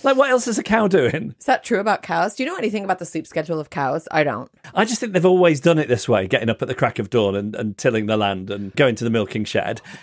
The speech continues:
Speaker 1: And, and it hasn't occurred to them that we could, we could just bump this by a couple of hours, two, three hours and have a lie in.
Speaker 2: Here's what I'm saying.
Speaker 1: Yeah.
Speaker 2: I feel that the sensitivity and realism that Amy Schumer and her husband are bringing to the story of autism,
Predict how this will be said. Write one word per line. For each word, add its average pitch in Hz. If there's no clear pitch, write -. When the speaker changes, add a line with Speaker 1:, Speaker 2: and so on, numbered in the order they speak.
Speaker 1:
And, 208
and 202
it 220
hasn't 190
occurred 196
to 147
them 98
that 151
we 320
could, 403
we 392
could 381
just -
bump 214
this 127
by 127
a 120
couple 135
of 127
hours, 139
two, -
three 196
hours 170
and 131
have 131
a 139
lie 135
in. 147
Speaker 2:
Here's 220
what 202
I'm 170
saying. 131
Speaker 1:
Yeah. 120
Speaker 2:
I 185
feel 226
that 220
the -
sensitivity 185
and 151
realism 151
that 175
Amy 185
Schumer 180
and 196
her 190
husband 170
are 160
bringing 160
to -
the -
story 156
of 147
autism, 151